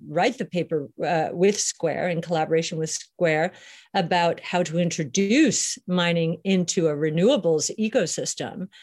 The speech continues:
Uh, I think that's a very productive discussion, and actually, as I said before, will proliferate renewables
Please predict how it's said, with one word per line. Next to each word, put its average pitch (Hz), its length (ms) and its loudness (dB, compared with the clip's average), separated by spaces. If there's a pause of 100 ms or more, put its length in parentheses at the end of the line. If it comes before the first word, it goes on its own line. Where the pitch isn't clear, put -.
(320)
Uh, 170 260 0
I 185 120 0
think 254 180 2
that's 302 220 0
a 254 40 0
very 285 320 2
productive 226 520 -2
discussion, 175 760 -2 (100)
and 175 380 0 (340)
actually, 196 420 -2
as 180 120 0
I 180 60 -2
said 175 240 0
before, 185 580 2
will 214 500 2
proliferate 208 720 0
renewables 190 920 2